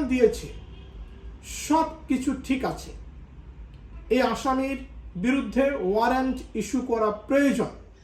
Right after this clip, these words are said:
বা দরকার, তখন হচ্ছে বিজ্ঞ আদালত ওয়ারেন্ট ইস্যু করতে পারে।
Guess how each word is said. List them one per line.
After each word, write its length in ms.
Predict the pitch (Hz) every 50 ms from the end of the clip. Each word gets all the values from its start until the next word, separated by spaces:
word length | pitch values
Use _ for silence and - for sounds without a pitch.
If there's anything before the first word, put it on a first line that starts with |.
| - - - - - - - - -
বা 120 | 202 214
দরকার, 480 | 190 214 233 247 269 262 - - - - - - - - - - - - - - - - - -
তখন 200 | 311 285 294 381 381
হচ্ছে 220 | 339 - - 311
বিজ্ঞ 240 | 226 220 220 196 190 214
আদালত 440 | 196 185 208 220 254 320 381 359 - - - - - - - - - - - - - - - -
ওয়ারেন্ট 420 | 214 220 226 233 269 277 269 -
ইস্যু 220 | 214 180 - - 202
করতে 320 | - 214 190 - - 302
পারে। 340 | - - - - - -